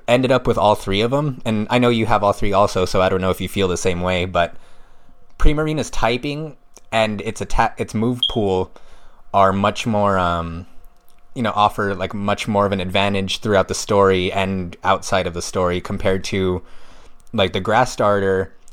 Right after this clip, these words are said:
Its highest stat is at-, is, um, special attack, but it learns all physical attacks,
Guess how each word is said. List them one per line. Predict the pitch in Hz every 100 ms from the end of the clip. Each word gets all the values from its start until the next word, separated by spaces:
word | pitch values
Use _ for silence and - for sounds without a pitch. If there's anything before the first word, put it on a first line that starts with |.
| - - -
Its | -
highest | 131 131 123 -
stat | 117 117
is | 110 101
at-, | - -
is, | 127 101 92
um, | 98 90 87 90
special | - 127 - 107
attack, | 95 131 131 -
but | 107
it | 107
learns | 104 104
all | 101
physical | 98 131 113 104 95
attacks, | - 92 90 - -